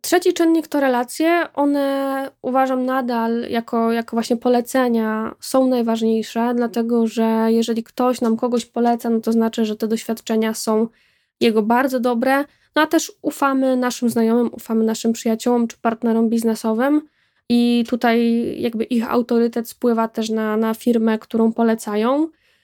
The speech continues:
Tak samo dlatego myślę, że ten trend już jest mocno widoczny, ale jeszcze ważniejszy będzie personal branding, bo głos realnych osób z organizacji, szczególnie w kontekście marek eksperckich, jest istotny.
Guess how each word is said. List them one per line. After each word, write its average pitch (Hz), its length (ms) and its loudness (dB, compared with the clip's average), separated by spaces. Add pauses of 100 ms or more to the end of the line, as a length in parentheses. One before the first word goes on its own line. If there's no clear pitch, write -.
(100)
Tak 262 200 -6
samo 294 260 2
dlatego 254 600 0
myślę, 254 400 0
że 240 260 -2
ten 240 220 -2
trend 247 260 0
już 240 100 -4
jest 247 180 0
mocno 240 340 0
widoczny, 226 760 0
ale 226 480 0
jeszcze 247 380 0
ważniejszy 226 440 0
będzie 220 240 2
personal 220 440 -2
branding, 220 520 2
bo 262 240 0 (480)
głos 311 500 0
realnych 262 480 -2
osób 233 280 -2
z 240 60 0
organizacji, 233 680 0
szczególnie 262 500 0
w - 60 -18
kontekście 233 640 -2 (640)
marek 247 420 2
eksperckich, 240 840 -2 (440)
jest 254 160 2
istotny. 285 600 2